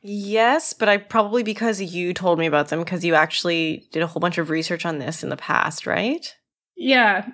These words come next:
Speaker 2: Um, so rare earth elements, um, they're called that because at the time they thought they were really rare, but turns out they're actually not so rare. <laughs>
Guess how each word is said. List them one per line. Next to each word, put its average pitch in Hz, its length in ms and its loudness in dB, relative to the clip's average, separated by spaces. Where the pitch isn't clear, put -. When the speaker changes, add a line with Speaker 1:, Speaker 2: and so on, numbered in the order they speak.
Speaker 2:
Um, 220 640 0
so 330 240 2
rare 320 280 4
earth 277 260 2
elements, 254 640 0
um, 196 400 0
they're 247 120 2
called 285 360 0
that 349 180 2
because 254 320 -2
at 220 140 -2
the - 60 -8
time 240 680 4
they 208 100 -2
thought 214 420 -2
they 202 140 0
were 196 120 -4
really 190 220 -2
rare, 185 540 0
but 196 280 -4
turns 220 220 0
out 208 220 0
they're 208 100 4
actually 208 280 0
not 190 260 -2
so 202 180 0
rare. 196 300 0
<laughs> 339 120 2